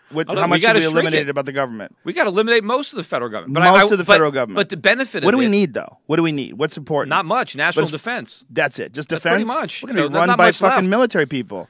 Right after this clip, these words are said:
Speaker 2: You know,
Speaker 1: Those guys
Speaker 2: no.
Speaker 1: like to fight. They
Speaker 2: No,
Speaker 1: get
Speaker 2: I mean,
Speaker 1: crazy.
Speaker 2: just, like, I mean, you know, obviously there's some, there's foreign embassies we can maintain. There's certain things that we could do.
Speaker 1: Was that it,
Speaker 2: But,
Speaker 1: though? I
Speaker 2: but
Speaker 1: mean,
Speaker 2: if we, if we do this, right?
Speaker 1: who fixes the roads?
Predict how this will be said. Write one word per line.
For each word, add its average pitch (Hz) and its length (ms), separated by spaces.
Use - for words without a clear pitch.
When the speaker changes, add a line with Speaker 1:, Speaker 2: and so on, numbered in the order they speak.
Speaker 2:
You 220 60
know, 160 100
Speaker 1:
Those 180 160
guys 196 160
Speaker 2:
no. 160 60
Speaker 1:
like 202 160
to 147 100
fight. 180 340
They - 80
Speaker 2:
No, 392 60
Speaker 1:
get 339 60
Speaker 2:
I 277 40
mean, 190 80
Speaker 1:
crazy. 180 320
Speaker 2:
just, - 160
like, 202 160
I 196 60
mean, 175 260
you 202 80
know, 127 160
obviously 151 480
there's 123 180
some, 107 320
there's 107 220
foreign 135 320
embassies 151 440
we 151 120
can 151 160
maintain. 143 480
There's 123 140
certain 185 280
things 147 240
that 120 140
we 120 100
could 104 180
do. 156 340
Speaker 1:
Was 123 100
that 147 160
it, 156 80
Speaker 2:
But, 180 140
Speaker 1:
though? 202 220
I - 20
Speaker 2:
but 202 120
Speaker 1:
mean, 190 80
Speaker 2:
if - 80
we, 262 140
if 190 220
we 240 140
do 196 260
this, 113 260
right? 135 160
Speaker 1:
who - 60
fixes 196 340
the 156 80
roads? 120 400